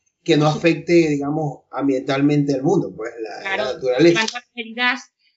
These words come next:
Speaker 2: De hecho, bueno, en mi empresa, por ejemplo, lo que hacemos es, es, eh, alquilamos unos contenedores de dos metros cúbicos para la descarga del catalizador, se alquilan, eh, de allí se iban directamente a una empresa especializada donde allí se regenera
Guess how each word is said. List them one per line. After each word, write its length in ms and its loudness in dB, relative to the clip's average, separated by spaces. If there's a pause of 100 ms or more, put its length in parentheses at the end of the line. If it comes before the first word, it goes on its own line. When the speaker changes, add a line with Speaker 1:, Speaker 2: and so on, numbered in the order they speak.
(180)
Speaker 2:
De 160 -6
hecho, 520 -8
bueno, 180 -6
en 40 -8
mi 80 -8
empresa, 500 -8
por 120 -10
ejemplo, 340 -8
lo 100 -6
que 80 -6
hacemos 360 -8
es, 340 -10 (380)
es, 260 -4
eh, 160 -6
alquilamos 680 -4
unos 160 -8
contenedores 800 -6
de 60 -8
dos 120 -6
metros 280 -8
cúbicos 360 -8
para 240 -6
la 100 -2
descarga 460 -4
del 100 -6
catalizador, 640 -4
se 120 -6
alquilan, 600 -2 (540)
eh, 320 0
de 100 0
allí 200 2
se 160 -4
iban 160 -2
directamente 560 -6
a 100 -10
una 180 -2
empresa 280 -6
especializada 720 -6
donde 260 -2
allí 220 -6
se 160 -10
regenera 580 -8